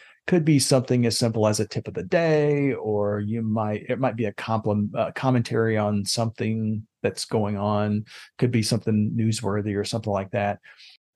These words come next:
The cool thing about this type of recording is that it gets you practice, which is what we're here for, but also you can edit the videos. So when you edit the videos, you can cut out the flubs or anything that doesn't make you look or sound great.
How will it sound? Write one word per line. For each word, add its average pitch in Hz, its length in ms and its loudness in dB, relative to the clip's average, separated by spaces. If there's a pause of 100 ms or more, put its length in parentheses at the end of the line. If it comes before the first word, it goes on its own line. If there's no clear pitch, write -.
(240)
The 143 100 2
cool 202 240 8
thing 180 260 4
about 147 320 6
this 160 240 4
type 123 260 4
of 120 60 0
recording 120 520 2
is 117 220 2
that 127 240 4
it 139 240 -2
gets 190 220 4
you 123 80 4
practice, 135 480 2
which 156 180 4
is 123 100 -10
what 117 160 4
we're 101 120 -2
here 147 160 2
for, 98 240 0
but 151 220 4 (100)
also 123 800 4
you 156 200 6
can 254 200 6
edit 151 340 4
the 165 60 4
videos. 156 720 6 (120)
So 135 720 6 (300)
when 147 240 8
you 170 280 2
edit 202 360 0
the 139 100 2
videos, 123 480 4
you 185 80 4
can 190 220 6
cut 117 220 4
out 160 240 2
the 202 100 2
flubs 151 840 0
or 131 460 2
anything 170 520 6
that 160 200 4
doesn't 135 360 4
make 139 220 2
you 131 120 2
look 117 360 2
or 120 100 0
sound 107 360 0
great. 254 320 0